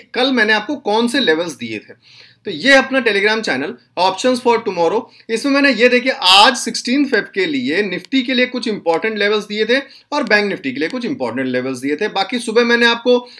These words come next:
जो मार्केट में गैप अप होने वाला है, गैप डाउन होने वाला है, प्री मार्केट एनालिसिस के हिसाब से उसके बारे में भी बता देता हूँ मार्केट खुलने से पहले, वो आप खुद भी चेक कर सकते हैं।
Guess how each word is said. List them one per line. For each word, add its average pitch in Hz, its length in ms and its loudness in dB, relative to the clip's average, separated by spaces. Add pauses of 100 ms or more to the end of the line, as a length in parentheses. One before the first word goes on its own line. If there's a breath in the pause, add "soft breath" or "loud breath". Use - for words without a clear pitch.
(380 loud breath)
जो 226 480 4
मार्केट 190 460 0
में 226 240 4
गैप 170 240 2
अप 226 140 -4
होने 214 160 -2
वाला 202 220 2
है, 202 160 4
गैप 143 140 0
डाउन 185 220 -2
होने 185 180 -2
वाला 170 220 -2
है, 196 80 2
प्री 262 240 -2
मार्केट 220 360 2
एनालिसिस 180 320 -4
के 165 80 -6
हिसाब 156 200 -2
से 226 120 -4
उसके 190 260 -4
बारे 170 240 0
में 180 140 -8
भी 185 80 -6
बता 151 240 0
देता 165 220 -4
हूँ 185 200 -6
मार्केट 143 300 -6
खुलने 175 220 -8
से 190 100 -8
पहले, 165 260 -4 (320 loud breath)
वो 226 60 4
आप 277 140 4
खुद 196 200 -4
भी 277 100 0
चेक 226 220 2
कर 165 100 -2
सकते 156 260 -6
हैं। 220 180 -6